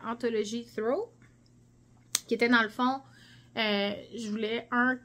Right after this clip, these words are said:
projet pour tricoter mon calendrier de l'Avent de Grenouille Co. Puis, euh, c'est ça que j'ai fait. Fait que c'est une couverture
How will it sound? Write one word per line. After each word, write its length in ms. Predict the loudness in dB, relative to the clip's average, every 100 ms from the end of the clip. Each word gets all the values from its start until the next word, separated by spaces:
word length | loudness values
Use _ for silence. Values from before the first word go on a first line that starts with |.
| -16 -10
projet 420 | -2 0 2 -2
pour 260 | 0 -4 -4
tricoter 340 | -6 -6 -4
mon 120 | -6
calendrier 500 | -4 -6 -4 -2 0
de 60 | 2
l'Avent 360 | 0 -2 -6
de 220 | -4 -4 -4
Grenouille 560 | -4 -6 -4 -4 -4
Co. 340 | -6 -4 -4 -6 -16 -20 -20
Puis, 540 | -20 -16 -10 -8 -4 -4
euh, 220 | -4 -10 -14 -16 -20 -20 -20
c'est 180 | -16 -12
ça 160 | -10
que 60 | -12
j'ai 120 | -14
fait. 220 | -20 -4 2 2 2 -18 -20 -20 -20 -20 _ -20 -20 -20 -20 -20 -20 -16
Fait 80 | -16
que 60 |
c'est 120 | -4 -2
une 120 | -2
couverture 1040 | 2 2 2 -10 -8 -4 -4 -2 -2 -2